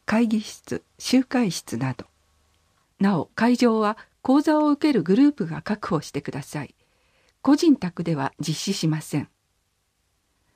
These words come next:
対象、区内在住で六十五歳以上の方五名から五十名程度で構成するグループ。なお、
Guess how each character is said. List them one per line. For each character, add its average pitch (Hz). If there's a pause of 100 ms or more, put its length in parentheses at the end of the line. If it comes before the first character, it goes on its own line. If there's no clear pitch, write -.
(440)
対 214
象、 180 (600)
区 311
内 320
在 185
住 196
で 185 (320)
六 208
十 320
五 277
歳 285
以 254
上 247
の 156
方 - (360)
五 240
名 294
か 160
ら 151 (100)
五 190
十 294
名 311
程 294
度 202
で 151
構 220
成 202
す 196
る 170
グ 151
ル 143
ー 110 (120)
プ。 - (1600)
な 214
お、 -